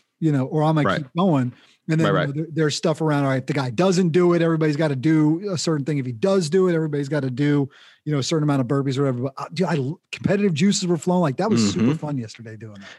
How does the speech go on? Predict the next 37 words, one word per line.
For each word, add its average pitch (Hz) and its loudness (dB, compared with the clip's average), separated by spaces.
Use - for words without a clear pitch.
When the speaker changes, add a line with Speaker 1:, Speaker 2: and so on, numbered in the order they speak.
Speaker 2:
And 101 0
people, 120 2
people, 104 -2
people 107 -4
come 113 0
ready 117 2
to 101 2
go, 123 2
right? 117 0
So 104 0
Speaker 1:
Mm-hmm. 165 0
Speaker 2:
guy 107 2
next 123 0
to 113 -2
me 131 2
was 113 0
like, - -4
"I 107 -4
can 101 0
do, 104 2
uh, 98 0
how 123 0
many 127 2
shoulder 113 2
taps 104 -2
in 95 0
a 87 0
minute?" 92 -2
Speaker 1:
In 185 2
a 170 2
minute. 185 4
Speaker 2:
Right? 143 0
Speaker 1:
He 175 -2
said 170 -2
Speaker 2:
And 110 -2
he 120 0
Speaker 1:
forty. 214 4